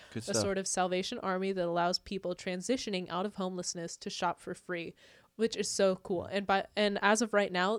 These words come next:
Speaker 2: they've donated a hundred and fifty thousand dollars, which has helped buy
Speaker 1: Mm.
Speaker 2: Community Warehouse a new van to make deliveries, which is super cool. They, like, deliver
Speaker 1: Nice.
Speaker 2: groceries and all sorts of, like, clothing items and things like that.
Speaker 1: That is good stuff.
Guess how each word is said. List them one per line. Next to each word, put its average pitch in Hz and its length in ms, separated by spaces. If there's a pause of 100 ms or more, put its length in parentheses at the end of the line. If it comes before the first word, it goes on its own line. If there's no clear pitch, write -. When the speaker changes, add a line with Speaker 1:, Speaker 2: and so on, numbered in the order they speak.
Speaker 2:
they've 190 480
donated 196 440
a 185 100
hundred 208 320
and 208 120
fifty 196 280
thousand 185 400
dollars, 170 580 (680)
which 190 240
has 202 120
helped 185 300
buy 175 420
Speaker 1:
Mm. 120 160
Speaker 2:
Community 190 360
Warehouse 175 420
a 202 100
new 196 160
van 208 360
to - 100
make 180 320 (100)
deliveries, 220 680 (400)
which - 160
is 226 80
super 269 240
cool. 269 260
They, 180 140
like, 180 160
deliver 202 240
Speaker 1:
Nice. 202 100
Speaker 2:
groceries 202 380
and 185 420 (140)
all 190 160
sorts 190 260
of, 180 140
like, 180 180 (220)
clothing 190 420
items 175 400
and 185 100
things 180 200
like 180 160
that. 180 240 (600)
Speaker 1:
That 143 120
is 95 80
good 117 180
stuff. - 360